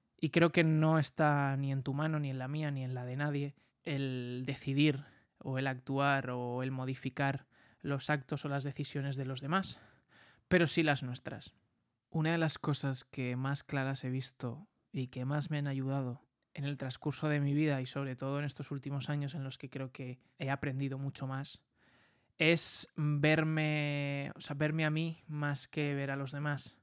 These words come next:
Como digo, en la sociedad actual creo que es muy sencillo mirar al exterior antes que mirar al interior.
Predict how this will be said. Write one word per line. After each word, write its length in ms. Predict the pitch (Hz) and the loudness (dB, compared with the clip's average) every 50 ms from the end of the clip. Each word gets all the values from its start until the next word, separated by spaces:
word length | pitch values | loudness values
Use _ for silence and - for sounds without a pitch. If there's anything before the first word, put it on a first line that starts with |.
| _ _ _ _ _ _ - | _ _ _ _ _ _ 0
Como 220 | - 175 170 165 170 | 4 6 8 8 10
digo, 420 | 175 175 165 143 131 131 - - - | 10 10 8 6 4 2 0 -6 -4
en 280 | - 147 139 139 139 | -2 0 0 2 2
la 80 | 139 135 | 0 0
sociedad 360 | - 147 135 160 156 156 147 | 0 -2 0 2 4 4 4
actual 440 | 170 156 - - 175 165 170 160 - | 2 0 2 4 6 6 6 4 2
creo 160 | - 160 160 156 | -2 0 0 2
que 80 | 156 | 0
es 80 | 156 143 | 0 0
muy 140 | 170 170 156 | 0 0 0
sencillo 640 | - 165 160 147 - - 165 160 156 156 165 165 165 | 0 -2 -4 -2 0 2 2 2 4 4 4 2 2
mirar 300 | 160 151 151 151 151 151 | 2 0 0 2 2 4
al 100 | 156 156 | 4 2
exterior 560 | 156 - - - - 147 139 143 147 151 143 | 0 -2 -4 -6 -6 -6 -4 -2 -2 -2 0
antes 300 | 143 143 135 147 139 - | -2 -4 -4 -6 -10 -8
que 100 | - 139 | -8 -8
mirar 220 | 131 131 131 139 | -6 -4 -4 -2
al 140 | 143 143 139 | -2 -2 -2
interior. 540 | 135 139 123 - 131 135 147 147 135 127 - | -2 -4 -6 -6 -4 -2 0 0 0 -2 -4